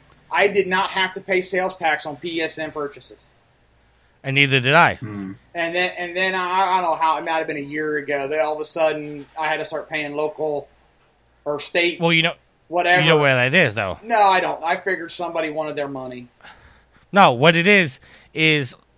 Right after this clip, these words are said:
Speaker 2: uh, a, an online company cannot charge you sales tax unless they have a s-, brick and mortar store in your state. So what had happened is Sony opened up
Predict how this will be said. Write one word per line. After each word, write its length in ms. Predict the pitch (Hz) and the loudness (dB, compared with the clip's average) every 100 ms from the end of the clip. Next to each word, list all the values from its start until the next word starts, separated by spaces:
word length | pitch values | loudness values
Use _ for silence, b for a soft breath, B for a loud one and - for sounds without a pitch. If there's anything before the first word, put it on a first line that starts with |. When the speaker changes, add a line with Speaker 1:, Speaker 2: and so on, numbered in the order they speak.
| _ - | _ 4
Speaker 2:
uh, 420 | 135 120 113 110 _ _ _ b b b b b _ _ _ - | 6 6 4 0 _ _ _ b b b b b _ _ _ 0
a, 160 | 156 156 | 0 0
an 220 | 156 147 147 | -4 -6 -2
online 520 | 165 208 220 202 185 | 4 4 4 0 0
company 460 | 143 180 185 120 107 | 2 2 2 0 -4
cannot 500 | - 151 151 165 - | -2 0 2 2 0
charge 360 | - 165 143 | 2 2 2
you 80 | 131 | -2
sales 380 | 120 156 160 - | 0 2 2 0
tax 300 | 120 101 - - | -4 -2 -4 -4
unless 340 | 127 135 131 | -2 -2 -2
they 160 | 139 117 | -4 2
have 440 | 143 147 139 123 b b b | 6 6 4 -2 b b b
a 140 | 123 127 | -2 -2
s-, 140 | - | -4
brick 300 | 151 120 - | -6 -4 0
and 120 | 151 | 0
mortar 260 | 143 143 127 | 0 -2 -2
store 340 | - 156 123 - | -2 -2 -2 -4
in 280 | 143 139 131 | -4 -4 -4
your 180 | 117 117 | -4 -4
state. 360 | - 120 85 - _ _ _ _ _ _ _ _ _ b b b b | -2 -4 -4 -16 _ _ _ _ _ _ _ _ _ b b b b
So 180 | - 156 | -2 0
what 140 | 151 | 2
had 120 | 139 | 4
happened 400 | 160 190 175 151 | 8 8 6 -2
is 220 | 139 131 | -4 -6
Sony 380 | - 180 180 170 | 0 2 2 2
opened 420 | 147 135 156 139 | -2 0 -2 2
up 300 | 135 131 131 | 6 6 2